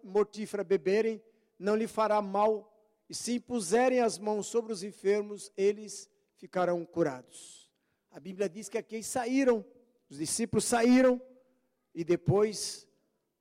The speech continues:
a Bíblia diz que eles foram pregar o evangelho, e a Bíblia diz que Deus, não é, confirmava a pregação do evangelho com os sinais que o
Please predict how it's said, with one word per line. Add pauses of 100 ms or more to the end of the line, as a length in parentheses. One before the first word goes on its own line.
(360)
a
Bíblia
diz (460)
que (280)
eles
foram (400)
pregar
o
evangelho, (500)
e
a
Bíblia
diz
que
Deus, (280)
não
é, (320)
confirmava
a
pregação
do
evangelho (480)
com
os
sinais
que
o